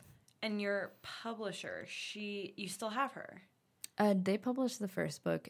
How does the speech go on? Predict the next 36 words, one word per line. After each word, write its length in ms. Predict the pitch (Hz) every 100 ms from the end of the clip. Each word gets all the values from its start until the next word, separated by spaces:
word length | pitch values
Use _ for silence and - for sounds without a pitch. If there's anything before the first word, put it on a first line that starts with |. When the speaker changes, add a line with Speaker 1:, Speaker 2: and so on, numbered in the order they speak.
| -
Speaker 2:
and 420 | 85 85 - -
my 120 | 165
second 360 | 165 175 175 175
book 180 | 170 170
was 240 | 160 156
published 560 | - 160 156 156 - 170
with 320 | 147 139 -
a 220 | - 147 151
smaller 400 | - 170 156 156
press 420 | - 147 - -
called, 400 | - 131 143 - - -
um, 240 | 160 156 151
Boom 280 | 156 156 160
Studios, 540 | - 151 160 190 185
who 200 | 185 156
exclusively 640 | 139 - - - 180 160 156
do 200 | - -
graphic 380 | - - -
novels. 400 | - - 196 185 - -
Speaker 1:
Okay, 180 | 202 190 - -
but 120 | 190
Speaker 2:
Mm-hmm. 80 | 175
Speaker 1:
your, 120 | 170 -
so 140 | - 226
your 140 | 202
agent 360 | - 190 180 -
is 120 | 156
who 120 | -
you 140 | 165 147
keep? 360 | - - - _ -
Speaker 2:
Yeah, 180 | 180 185
my 120 | 180
agent. 440 | 160 156 196 175 226
<laughs> 480 | 214 208 196 180 190 - - 175 -
Speaker 1:
I'm 140 | 196 247
so 920 | 226 - - 196 170 160 151 135 -